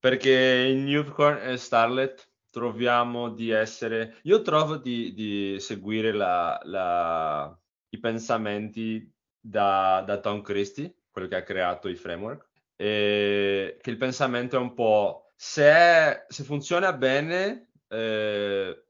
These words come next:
analizziamo i feature con calma, vediamo, questo qua vogliamo, non vogliamo, possiamo rimanere il pull request aperto per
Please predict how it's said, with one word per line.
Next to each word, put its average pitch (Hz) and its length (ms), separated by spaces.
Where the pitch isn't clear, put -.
analizziamo 123 920
i 127 160
feature 117 480
con 110 220
calma, 80 560
vediamo, 95 520
questo 113 300
qua 117 560
vogliamo, 123 800
non 131 120
vogliamo, 143 760
possiamo 151 560
rimanere 135 760
il 104 420
pull 120 140
request 123 560
aperto 117 580
per 107 260